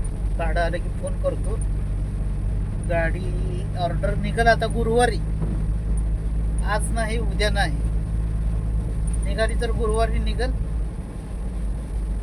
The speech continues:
तर म्हटलं, आता इथं सोलापूरमध्ये थांबून काय करायचं, जाऊया आपल्या घरी मंगळवेढ्याला. इथून आहे बघा सत्तर किलोमीटर. आणि म्हणून निघालो आपल्या घरी.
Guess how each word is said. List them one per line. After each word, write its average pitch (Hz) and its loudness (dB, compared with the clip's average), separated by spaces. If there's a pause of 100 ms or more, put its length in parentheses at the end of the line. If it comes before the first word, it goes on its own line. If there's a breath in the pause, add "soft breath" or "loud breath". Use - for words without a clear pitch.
(220)
तर - -2
म्हटलं, 208 -2
आता 214 -2
इथं 214 -2
सोलापूरमध्ये 214 0
थांबून 202 -2
काय 185 2
करायचं, 160 -2 (1700)
जाऊया 196 4
आपल्या 185 4
घरी 175 0
मंगळवेढ्याला. 175 2 (1800)
इथून - 0
आहे 208 2
बघा 208 2
सत्तर 220 0
किलोमीटर. 220 0 (1900)
आणि - -2
म्हणून 190 -4
निघालो 185 -2
आपल्या 180 -2
घरी. 165 -4